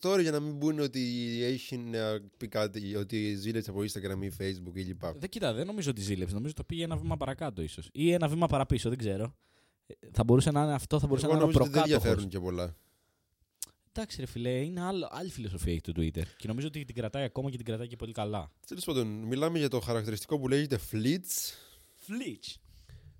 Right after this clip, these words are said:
Speaker 1: Flits.
Speaker 2: <laughs> Μαλάκα, δεν είναι όνομα αυτό τώρα, ειλικρινά. Η τύπη, ας
Speaker 1: Είναι
Speaker 2: πούμε
Speaker 1: το, είναι το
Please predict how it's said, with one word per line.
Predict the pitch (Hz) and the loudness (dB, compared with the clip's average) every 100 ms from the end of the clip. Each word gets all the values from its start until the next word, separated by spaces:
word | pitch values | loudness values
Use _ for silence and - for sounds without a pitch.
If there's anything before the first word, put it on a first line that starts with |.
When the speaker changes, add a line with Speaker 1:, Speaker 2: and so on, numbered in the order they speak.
| - - | -12 -2
Speaker 1:
Flits. | 135 185 - - - - - _ - | 4 4 6 2 0 -4 -16 _ -18
Speaker 2:
<laughs> | - - - 120 | -14 -8 -6 -4
Μαλάκα, | 113 110 117 117 | -6 -6 -6 -6
δεν | 143 | -6
είναι | 165 | -6
όνομα | 110 90 | -6 -6
αυτό | 82 90 | -8 -8
τώρα, | 82 80 85 | -8 -6 -6
ειλικρινά. | 90 90 90 117 95 80 - _ - - - - - - - - - - - | -6 -8 -10 -8 -8 -10 -16 _ -8 -6 -8 -10 -14 -20 -20 -20 -20 -20 -20
Η | - | -16
τύπη, | - 127 | -8 -2
ας | 139 | 0
Speaker 1:
Είναι | 135 156 | 4 6
Speaker 2:
πούμε | 147 | 6
Speaker 1:
το, | 131 | 6
είναι | 147 | 6
το | 143 | 4